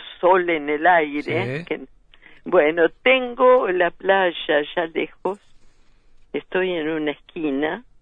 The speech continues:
Speaker 1: y hay un, eh, que todos los que lo miran desde casa, que es lo primero que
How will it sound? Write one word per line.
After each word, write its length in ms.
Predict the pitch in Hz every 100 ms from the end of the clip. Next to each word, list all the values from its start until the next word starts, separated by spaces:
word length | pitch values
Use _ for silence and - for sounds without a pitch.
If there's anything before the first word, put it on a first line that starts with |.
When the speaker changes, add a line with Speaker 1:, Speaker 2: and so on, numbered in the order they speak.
| _ _ _ - - _ -
Speaker 1:
y 300 | 240 262 262 - -
hay 320 | 247 226 - - _ -
un, 400 | 220 254 254 254 - 170 -
eh, 100 | 202 -
que 140 | 240
todos 320 | 202 302 330 330
los 180 | 311 -
que 160 | 214
lo 160 | 175 180
miran 480 | 190 240 214 190 196
desde 300 | 165 165 165
casa, 380 | - 214 - 190
que 160 | - 214
es 40 |
lo 80 | 180
primero 420 | 170 170 220 226
que 160 | -